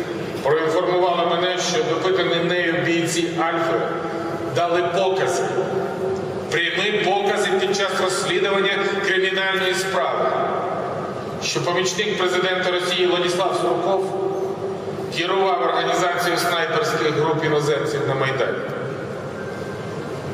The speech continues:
Звичайно, що питання злочинів проти людяності не мають терміну давності.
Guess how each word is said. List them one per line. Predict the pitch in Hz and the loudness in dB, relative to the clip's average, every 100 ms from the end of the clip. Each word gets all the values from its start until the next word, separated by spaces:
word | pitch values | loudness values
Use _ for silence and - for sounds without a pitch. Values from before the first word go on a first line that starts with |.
| - - - - - - - | -6 -6 -6 -6 -6 -6 -4
Звичайно, | - 147 151 117 - | -2 0 2 2 0
що | - - - - - - - | -2 -2 -2 -4 -6 -4 -4
питання | 127 135 127 117 110 107 - - - - - - - - - - | -2 0 0 0 -2 -4 -4 -4 -6 -6 -6 -8 -6 -6 -6 -4
злочинів | - 127 147 - - - - | -4 2 2 2 0 0 0
проти | 143 123 127 | 0 0 2
людяності | 123 143 - - - - - - - - - 127 | 2 2 0 -2 -4 -2 -4 -4 -6 -6 -6 -4
не | 123 | 0
мають | 123 110 - - - - - - - - - - - - | 0 0 -2 -4 -6 -6 -6 -6 -6 -8 -8 -8 -8 -2
терміну | - 110 - 107 | 0 0 -2 -2
давності. | 107 98 - - - | 0 0 -2 -4 -6